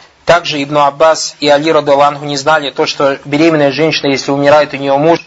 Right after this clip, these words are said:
то, что её идда кончается, как только она, э, родит.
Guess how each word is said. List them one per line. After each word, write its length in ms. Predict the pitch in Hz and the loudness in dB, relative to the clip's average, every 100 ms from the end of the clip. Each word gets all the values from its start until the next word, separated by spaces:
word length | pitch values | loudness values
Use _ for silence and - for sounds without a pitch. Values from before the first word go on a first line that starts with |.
| - - _ | -12 -20 _
то, 140 | - | -4
что 160 | 143 - | -2 0
её 220 | 143 143 135 | 2 4 2
идда 280 | 156 156 143 | 2 -2 -2
кончается, 640 | 143 131 151 151 143 - | 0 0 0 0 0 -6
как 340 | - 185 190 - - _ _ _ _ _ _ _ | 0 0 -2 -10 -20 _ _ _ _ _ _ _
только 340 | 147 131 143 | -2 0 0
она, 260 | 131 135 131 - _ _ _ _ _ _ _ _ | 0 0 -4 -8 _ _ _ _ _ _ _ _
э, 260 | 151 135 131 | -6 0 2
родит. 520 | 135 139 139 131 - | 2 0 -4 -6 -14